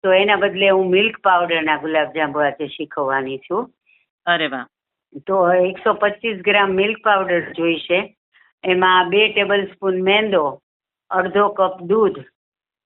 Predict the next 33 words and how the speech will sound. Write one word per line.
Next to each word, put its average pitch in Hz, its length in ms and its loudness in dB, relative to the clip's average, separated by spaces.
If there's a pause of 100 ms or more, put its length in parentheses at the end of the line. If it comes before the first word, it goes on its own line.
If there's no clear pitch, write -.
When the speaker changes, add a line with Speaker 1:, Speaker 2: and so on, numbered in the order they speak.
(260)
Speaker 1:
ચપટી 202 500 -2
સોડા 214 280 4
અને 170 340 2
થોડાક 208 480 -2
એલચીના 180 600 -2
દાણા 170 420 0 (220)
અને 170 260 -2
ચાસણી 208 560 0
માટે 175 560 0 (400)
અઢીસો 196 480 -2
ગ્રામ 185 320 2
ખાંડ 214 400 -2
અને 170 260 -2
દોઢ 175 280 0
કપ 151 220 -4 (140)
પાણી. 151 360 0 (440)
Speaker 2:
ઓકે, 254 340 -4
તો - 120 -10
માત્ર 247 540 -4
આટલી 269 580 -4
જ 269 140 -8
સામગ્રીની 220 540 -4
મદદથી 196 440 -4
આપણે 190 300 -2
સરસ 208 300 -6 (120)
મજાના 190 420 -2
ગુલાબ 170 300 -2
જાંબુ 165 300 -10
Speaker 1:
ગુલાબ 185 180 -4
જાંબુ. 135 200 -2
Speaker 2:
આપણા 247 360 2
રસોડે 202 260 -4
બનાવીશું. 147 560 -6